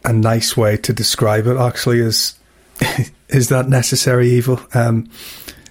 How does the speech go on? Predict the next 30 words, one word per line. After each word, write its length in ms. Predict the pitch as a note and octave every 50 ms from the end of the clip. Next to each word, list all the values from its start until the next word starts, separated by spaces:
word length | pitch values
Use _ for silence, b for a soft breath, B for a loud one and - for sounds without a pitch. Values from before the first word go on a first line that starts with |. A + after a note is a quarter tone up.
| B B _
they're 140 | - C#3+ C3+
so 300 | - - - E3 E3 D#3+
good 320 | D3 - C3 B2 A#2+ -
because 260 | - A#2+ - B2+ A#2+
they're 120 | - C3 A2
so 300 | - - - B2 A#2+ A#2
easy 260 | A#2 A2+ G#2+ B2 B2
to 140 | - - A#2+
digest 640 | A2+ A#2+ A2+ A2 G#2+ - A#2+ A2 A2 A#2 - - -
and 80 | B2
absorb. 460 | A2+ G#2+ - - A2+ A2+ B2 C3 - - -
It, 220 | C#3 A#2 - - -
it 180 | B2+ B2+ B2+ C3
really 280 | C3 C3+ B2+ C3 B2
is 200 | A#2+ A#2+ A#2 -
fast 440 | - - - A#2 A2+ A2+ - - -
fuel. 360 | - B2 A#2+ B2 C3+ C#3+ D3 - B B B B B B B B B B B B B B B B B B B
On 160 | - C#3 B2+
the 80 | C3 B2+
flip 260 | - - F3+ F3 F3
side, 340 | - - C3+ A#2+ A#2+ A#2+ A#2+
as 180 | A#2+ A#2 G#2+
you've 180 | A#2+ B2+ B2 -
just 220 | - B2 - -
mentioned, 520 | A#2+ G#2+ G#2 G#2+ - - C3+ C3 B2+ - - -
of 120 | A#2+ -
course, 340 | - - C3 B2+ - - -
it 120 | C#3 C3
is 100 | C#3+ C#3+
sugar 420 | - - - C3 C3 F3+ F3+ F3